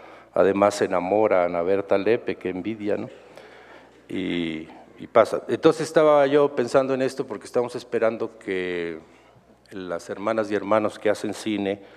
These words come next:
si aterrizan la propuesta de un festival de cine. Me imagino que están esperando a Berta Navarro, a Juan Carlos Rulfo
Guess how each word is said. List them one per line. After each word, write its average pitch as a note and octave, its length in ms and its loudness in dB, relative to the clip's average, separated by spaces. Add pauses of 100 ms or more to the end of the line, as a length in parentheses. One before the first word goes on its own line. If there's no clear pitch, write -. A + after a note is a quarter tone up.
(460)
si - 220 -6
aterrizan G2 760 2
la F2 120 2
propuesta G#2 540 -2
de F#2 80 -4
un G#2 100 -6
festival F2+ 460 -2
de F2+ 100 -4
cine. E2+ 400 -6 (600)
Me - 60 -10
imagino G#2 280 2
que - 80 -8
están G#2 200 0
esperando F#2 580 2
a D2+ 260 0 (720)
Berta G2 300 2
Navarro, F#2+ 560 4
a E2+ 40 -4
Juan E2 200 -10
Carlos F#2 460 -4
Rulfo G#2+ 420 -6